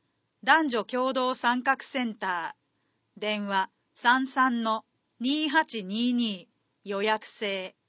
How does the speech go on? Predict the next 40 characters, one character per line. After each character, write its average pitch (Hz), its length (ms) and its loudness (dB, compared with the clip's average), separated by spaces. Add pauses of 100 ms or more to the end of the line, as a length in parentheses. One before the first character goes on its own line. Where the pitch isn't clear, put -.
(1200)
看 277 300 2
護 311 140 2
職、 226 460 -2 (600)
看 240 260 0
護 240 100 2
師、 185 300 -6 (220)
助 214 160 -2
産 311 260 2
師 233 160 0
に 202 140 -6
よ 190 160 -4
る 196 80 -6
相 202 360 -2
談。 185 360 -4 (960)
月 240 300 -2
曜 339 240 2
日 240 120 -2
か 220 140 4
ら 185 120 0
金 247 300 0
曜 247 240 2
日、 175 220 -16 (640)
八 262 340 0
時 277 120 0
三 269 300 2
十 285 160 -2
分 220 380 -4
か 208 100 2
ら 185 160 0
十 240 260 -2
七 247 320 4
時。 175 240 -14 (1000)
女 240 180 0
性 320 300 2
相 330 280 4
談 208 280 2
担 214 280 0
当、 202 460 -4 (580)
電 240 280 0
話 220 280 4